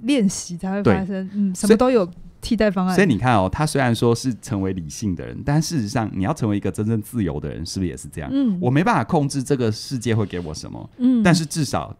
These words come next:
Speaker 2: 当最糟的事情发生的时候，我仍然可以理-，我仍然可以相信会有替代的方案。
Speaker 1: 嗯。
Speaker 2: 任何事情都可以有 plan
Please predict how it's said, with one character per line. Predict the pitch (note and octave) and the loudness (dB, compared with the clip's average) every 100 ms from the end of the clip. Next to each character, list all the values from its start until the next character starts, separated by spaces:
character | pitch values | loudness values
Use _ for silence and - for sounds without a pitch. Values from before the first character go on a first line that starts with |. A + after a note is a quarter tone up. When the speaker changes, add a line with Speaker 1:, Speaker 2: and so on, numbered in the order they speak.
| _ _ | _ _
Speaker 2:
当 | C3 C3+ | 0 0
最 | D3+ C3+ | 2 0
糟 | G#2+ G#2+ | 2 0
的 | |
事 | - G2+ | -2 -4
情 | F2 | -2
发 | F2+ F2+ | -2 -4
生 | F2 F#2 | -4 -6
的 | |
时 | D#2+ F2 | -6 -6
候， | D#2+ - - - | -8 -10 -16 0
我 | F#2+ | 0
仍 | F2 G2 G2+ C#3+ | 2 2 2 2
然 | F2 E2 G#2+ - _ _ _ _ | 0 -4 -8 -12 _ _ _ _
可 | - C3 | -2 0
以 | G#2 | 0
理-， | E2+ F#2 - - - | -2 -8 -12 -18 -8
我 | - B2 | -2 0
仍 | A2+ C#3 | 2 2
然 | C3 A#2+ | 2 0
可 | C3+ | 0
以 | G2 | -2
相 | A2 G#2+ | -2 -2
信 | G#2+ A2+ F2 - _ | -2 -2 -4 -8 _
会 | C3+ | -2
有 | D#2 | -2
替 | - G2 | -6 -6
代 | E2 | -6
的 | C#2 | -6
方 | D#2 D2 | -8 -8
案。 | D#2 - _ | -8 -12 _
Speaker 1:
嗯。 | C4+ A#3+ G3 - _ _ - | 0 0 0 -6 _ _ 0
Speaker 2:
任 | D#3 | 2
何 | A2+ F#2+ | 4 0
事 | - | -4
情 | A#2 E2+ | -6 -6
都 | D2+ G2+ | -4 -6
可 | - | -6
以 | E2+ | -8
有 | C#2 | -8
plan | - D#2+ | -8 -8